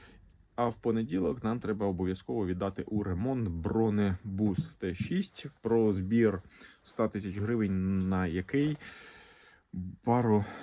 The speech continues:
тижнів тому, наскільки пам'ятаю, був, е, було відео, можна знайти, е, на каналі. Так, я там показував той бус, там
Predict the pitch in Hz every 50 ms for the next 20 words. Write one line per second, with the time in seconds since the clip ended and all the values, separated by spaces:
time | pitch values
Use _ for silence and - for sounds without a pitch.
0 | - - - 113 107 98 107 98 - - 101 101 98 92 - - 85 87 90 -
1 | 90 85 90 92 92 - 95 87 87 87 80 71 92 92 - - - - 107 95
2 | 87 85 90 98 90 - - - - 98 92 87 85 87 92 - - - 98 85
3 | 101 98 98 101 98 92 92 95 95 92 107 135 151 135 131 120 107 90 90 85
4 | 80 - - - - - - - - 82 90 95 - _ _ - - 95 85 -
5 | - 82 92 90 85 82 82 - - - 151 170 208 208 196 175 151 139 139 -
6 | - - - - - - _ - - 123 127 123 - 90 - - 82 82 - -
7 | 95 - - 82 - 82 80 - - - 101 95 90 95 117 165 214 208 175 -
8 | - - - - - - 87 76 73 71 65 60